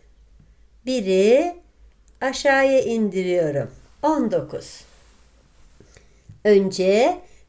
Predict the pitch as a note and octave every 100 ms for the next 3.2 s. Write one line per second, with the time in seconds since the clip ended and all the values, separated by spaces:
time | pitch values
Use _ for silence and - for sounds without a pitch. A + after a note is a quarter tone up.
0 | - A3+ G#3 G3 G3 G3 F#3 F#3+ G3 D#3+
1 | - D#3+ D#3+ D#3+ D3+ D3+ D#3 D#3 - F3
2 | D#3+ D#3 D3+ D3+ D#3 D3+ D#3+ F#3+ C4 F4+
3 | -